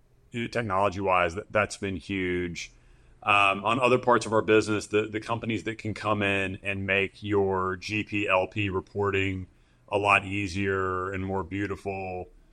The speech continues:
um, things like Pitch Deck and, and different, different companies that'll help you come in and really, to, to your point on Box Brownie, which I'd never seen before. I'm on their website right now. It looks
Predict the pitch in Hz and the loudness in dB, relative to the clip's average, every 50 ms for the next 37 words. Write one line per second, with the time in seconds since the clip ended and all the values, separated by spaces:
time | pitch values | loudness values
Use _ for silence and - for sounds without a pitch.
0 | - - _ _ - 101 98 98 95 92 90 - - 113 110 101 104 101 95 - | -20 -20 _ _ -4 -2 2 2 2 2 0 -2 -4 -2 -2 2 2 2 2 0
1 | - - - 107 107 - - - 110 104 101 101 95 - - 104 92 95 101 98 | -4 -2 -2 -2 -2 -2 -2 2 4 6 6 6 4 2 -2 -6 -6 -4 -4 -4
2 | 98 95 95 107 98 - 107 98 92 - - 98 90 107 101 - 110 101 95 95 | -4 0 2 0 2 2 -2 -4 -4 -10 -14 -2 -2 -2 0 0 -2 -2 -2 -4
3 | - _ - - - - 107 101 90 104 104 87 98 101 101 85 95 101 - 101 | -10 _ -20 -18 -8 -6 -6 -4 -4 -4 -6 -4 -4 -4 -4 -2 -2 -2 -2 -4
4 | 92 - - 104 101 98 98 107 117 110 107 101 98 98 92 - _ _ _ _ | -12 -12 -6 -6 -6 -6 -6 -8 -10 -10 -8 -8 -10 -10 -14 -16 _ _ _ _
5 | _ _ _ _ _ _ _ _ - - 117 113 107 107 101 98 101 101 - - | _ _ _ _ _ _ _ _ -10 -4 0 2 4 6 6 6 6 4 4 2
6 | 123 113 117 - - - - 113 113 117 120 113 - 127 113 104 98 92 87 85 | 2 2 2 -2 -14 -12 -6 -2 2 2 2 2 2 0 0 2 2 0 0 2
7 | 95 98 113 107 - - 104 92 92 90 95 92 131 139 143 135 120 92 85 - | 4 4 4 2 4 0 2 2 2 -2 -2 2 4 4 6 6 4 2 2 0
8 | - 117 127 123 104 - 87 90 87 85 87 107 135 139 117 95 90 95 107 113 | 0 0 0 0 0 -2 -2 0 0 0 0 2 2 2 2 4 4 2 2 2
9 | - 117 87 87 90 85 92 104 104 90 98 107 101 - - | 2 0 0 2 0 -2 0 0 -2 0 2 2 2 2 0